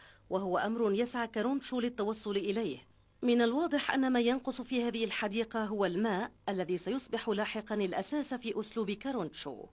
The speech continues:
تحتوي هذه الحديقة على مجموعة كبيرة من المنحوتات الإسبانية الحديثة. المنحوتات التي تتألف من الطبيعة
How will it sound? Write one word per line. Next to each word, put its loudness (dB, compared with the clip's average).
تحتوي 0
هذه 0
الحديقة -2
على -2
مجموعة -2
كبيرة -2
من -2
المنحوتات -6
الإسبانية -4
الحديثة. -6
المنحوتات -2
التي -4
تتألف -4
من -4
الطبيعة -4